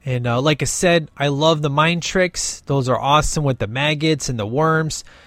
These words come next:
Good times, and it makes perfect sense why he would drink the blood, because he's already been tricked, so of course he just thinks it's wine.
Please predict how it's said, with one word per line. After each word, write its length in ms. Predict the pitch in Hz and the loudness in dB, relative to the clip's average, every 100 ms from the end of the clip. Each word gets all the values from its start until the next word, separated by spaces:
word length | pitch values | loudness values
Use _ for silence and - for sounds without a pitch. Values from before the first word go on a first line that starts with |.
| _ | _
Good 220 | - 160 139 | 0 0 2
times, 420 | 165 156 160 139 | 0 2 0 -2
and 100 | 135 | -4
it 40 | |
makes 260 | 139 147 - | -2 -4 -2
perfect 380 | - - 127 - | -2 -2 -4 -4
sense 360 | 185 180 - | 0 0 0
why 180 | 139 131 | 0 0
he 120 | 131 | 0
would 140 | 131 123 | -2 -2
drink 260 | 143 135 | -4 -6
the 80 | - | -8
blood, 460 | 101 147 185 185 165 - - | -6 2 4 4 0 -12 -12
because 300 | - 123 131 | -8 -2 -2
he's 160 | 123 123 | -2 0
already 260 | 135 135 | 2 2
been 160 | 123 117 | 2 -2
tricked, 400 | - - 185 - | -2 0 0 0
so 140 | - | -4
of 80 | 127 | -4
course 240 | - 143 - | -2 -2 -2
he 80 | |
just 200 | 131 127 | -4 -6
thinks 240 | - 131 - | -6 -8 -8
it's 160 | 110 | -10
wine. 440 | 117 143 156 156 | -4 -2 0 -2